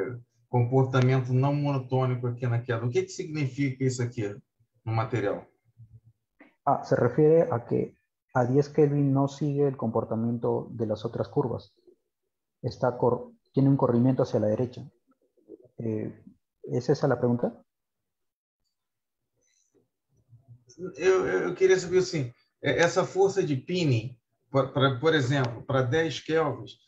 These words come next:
Speaker 1: ela cresce, vai ao máximo e começa a decair, os pontos experimentais. Pá, pá, pá. Aí quando ele chega próximo a, a zero ponto quarenta e cinco, ela volta a crescer de novo, chega ao máximo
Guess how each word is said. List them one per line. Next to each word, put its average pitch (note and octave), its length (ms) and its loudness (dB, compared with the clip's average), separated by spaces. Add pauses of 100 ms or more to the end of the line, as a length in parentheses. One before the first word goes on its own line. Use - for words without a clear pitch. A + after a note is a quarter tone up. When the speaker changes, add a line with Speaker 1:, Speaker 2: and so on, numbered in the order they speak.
(160)
Speaker 1:
ela C3 240 2
cresce, D#3 600 0
vai D3 180 0
ao C#3+ 120 0
máximo D3+ 840 -2 (340)
e C#3 120 0
começa E3 540 2
a - 20 0
decair, E3 680 2
os A#2+ 140 -12
pontos E3+ 340 -8
experimentais. D#3+ 920 -2 (160)
Pá, C#3 200 -6
pá, C#3+ 180 -2
pá. A#2+ 200 -10 (220)
Aí D#3 100 0
quando A3+ 240 -4
ele G3+ 80 -2
chega D#3+ 340 2
próximo D#3+ 440 0
a, A#2+ 460 -2
a C3 60 6
zero C#3+ 360 4
ponto C#3+ 280 -6
quarenta C#3+ 420 2
e A#2+ 60 0
cinco, - 600 -2 (240)
ela D3 220 4
volta F#3+ 400 4
a F#3 60 -4
crescer D#3+ 540 -2
de D3 160 -4
novo, E3 760 0 (460)
chega F3 460 -2
ao F3 80 -2
máximo E3 920 -2